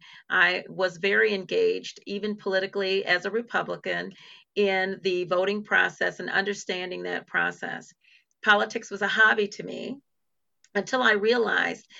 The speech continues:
that that hobby had real life consequences, and it mattered who was elected,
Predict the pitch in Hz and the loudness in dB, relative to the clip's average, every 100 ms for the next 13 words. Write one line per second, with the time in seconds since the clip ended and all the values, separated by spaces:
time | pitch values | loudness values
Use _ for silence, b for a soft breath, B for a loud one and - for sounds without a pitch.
0 | B - 196 214 196 - 196 196 196 185 | B 0 2 2 0 2 4 6 4 0
1 | 180 202 190 170 165 180 196 190 185 180 | -2 -4 -2 -2 -2 0 0 2 0 -2
2 | - 175 175 165 - - - - - - | -4 -2 -2 -4 -16 -12 -14 -12 -16 -16
3 | _ B B - 202 185 190 190 202 196 | _ B B -2 0 2 2 2 4 2
4 | - 208 185 180 180 170 180 170 - - | 0 -6 -4 -6 -4 -2 -2 -4 -12 -14